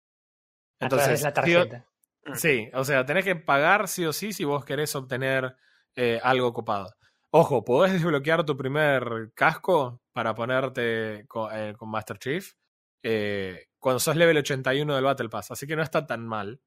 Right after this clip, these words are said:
Speaker 1: <laughs>
Speaker 3: Ok.
Speaker 1: Ochenta y uno.
Speaker 2: Man.
Speaker 1: ¿Cuántos niveles tiene el Battle Pass? ¿Termina el Battle Pass en algún momento?
Speaker 2: No sé, no tengo idea.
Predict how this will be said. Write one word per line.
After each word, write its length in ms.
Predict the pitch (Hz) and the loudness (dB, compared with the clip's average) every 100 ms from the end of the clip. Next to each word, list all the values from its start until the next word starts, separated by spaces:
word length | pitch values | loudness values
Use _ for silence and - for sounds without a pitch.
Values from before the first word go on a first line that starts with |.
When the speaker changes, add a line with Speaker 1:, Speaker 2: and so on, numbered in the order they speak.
| _ _ | _ _
Speaker 1:
<laughs> 1300 | - - - - 381 339 - 302 285 - 349 - - _ _ _ _ _ _ _ _ | -8 -4 0 4 6 6 2 2 0 -2 -2 -2 -4 _ _ _ _ _ _ _ _
Speaker 3:
Ok. 560 | - 127 131 131 135 135 - 202 247 226 247 - - _ _ - - | 2 6 8 10 8 6 0 0 0 -4 -8 -10 -20 _ _ -20 -14
Speaker 1:
Ochenta 280 | 240 220 - 254 214 | -8 -6 -2 2 6
y 40 | 165 | 4
uno. 100 | 139 | 4
Speaker 2:
Man. 80 | - - _ _ _ _ _ | -8 -20 _ _ _ _ _
Speaker 1:
¿Cuántos 260 | - 247 233 | 4 4 4
niveles 300 | 220 202 165 | 4 2 0
tiene 140 | 165 | 0
el 40 | 139 | -2
Battle 180 | 135 131 | -2 -6
Pass? 120 | _ _ - | _ _ -4
¿Termina 300 | 151 185 226 | 2 4 6
el 60 | |
Battle 260 | 190 180 151 | 6 4 4
Pass 220 | 185 185 | 4 4
en 60 | 175 | 2
algún 160 | 151 | -2
momento? 560 | 143 151 185 190 139 - _ _ - | -2 -4 -2 -2 -2 -8 _ _ -4
Speaker 2:
No 180 | 147 180 | 2 2
sé, 400 | 160 127 107 _ | 4 0 -2 _
no 140 | - 156 | -4 0
tengo 220 | 175 160 | 0 2
idea. 380 | 135 117 107 | 2 0 -2